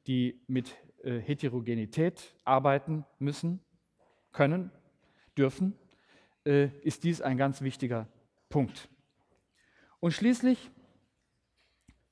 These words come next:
komme ich zu einem Zugang zur Sache, der damit zu tun hat, dass aufgrund der Dynamik der Entwicklung auf diesem Felde der neuen Medien es nicht mehr möglich ist,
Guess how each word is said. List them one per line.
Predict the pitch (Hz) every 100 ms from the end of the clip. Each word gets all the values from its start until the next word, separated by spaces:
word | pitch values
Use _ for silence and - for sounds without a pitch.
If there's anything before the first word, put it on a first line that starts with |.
| _
komme | 165 170
ich | - 175 -
zu | - 160
einem | 147 151 147 143 127 113 -
Zugang | - 214 185 185 180 -
zur | - 143
Sache, | 139 165 208 220 - - - _ - - - - _ -
der | 156
damit | 165 185 214
zu | 202
tun | - 208 202
hat, | 180 185 - - - _ _ _ _ _
dass | - 160
aufgrund | - 127 160 220
der | 202
Dynamik | 160 151 160 208 202 -
der | 165
Entwicklung | 147 139 208 - 143 113 - - _ _ _ _ _ _ _ _ _ _ _
auf | - 135 -
diesem | 170 165 147 131
Felde | - - 175 180
der | 143 131
neuen | 135 143 139
Medien | 135 160 147 143 180 - _ _ _ _ _ _ _ _ _ _ _ _ _
es | 170 - 156
nicht | 170 226 -
mehr | 202
möglich | 160 190 185 156 -
ist, | - - - -